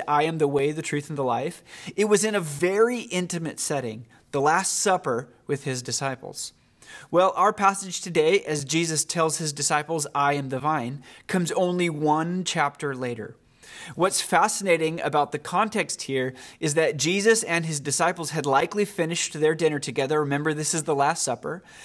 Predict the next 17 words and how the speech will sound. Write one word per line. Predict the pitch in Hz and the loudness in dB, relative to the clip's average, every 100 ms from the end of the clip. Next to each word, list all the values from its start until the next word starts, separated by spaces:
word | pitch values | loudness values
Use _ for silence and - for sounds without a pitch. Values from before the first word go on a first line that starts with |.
| - | -8
And | 156 | 0
they | 180 | 2
were | 202 190 | 4 4
walking | 160 156 - 220 208 | 4 2 2 -4 -2
on | 151 165 180 | 2 2 4
their | 190 | 2
way | 147 139 | 4 2
toward | 147 - 151 165 | 0 -2 2 2
the | 190 | 2
Garden | 165 151 147 147 143 | 2 2 2 -4 -6
of | 131 | -6
Gethsemane, | 131 - 139 120 110 - - - 117 | -4 -2 -2 -4 -8 -12 -18 -16 -6
where | 156 170 160 | 4 6 6
Jesus | 156 131 190 196 208 - | 2 -2 -2 0 0 0
would | 165 135 | -6 -2
soon | - - - 208 202 165 127 127 127 | 2 2 0 -2 -2 0 -2 -6 -6
be | 139 131 123 123 | -2 0 -2 -6